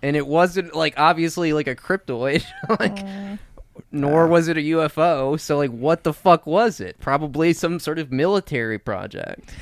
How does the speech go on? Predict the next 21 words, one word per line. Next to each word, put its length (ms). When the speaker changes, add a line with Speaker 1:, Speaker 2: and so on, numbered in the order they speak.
Speaker 2:
The 440
current, 560
um, 480
American 320
Horror 180
Story 320
season 580
right 160
now, 160
double 240
feature, 480
is 420
all, 360
it's 180
like, 220
uh, 380
Nixon, 580
not 240
Nixon, 420
uh, 240
well, 320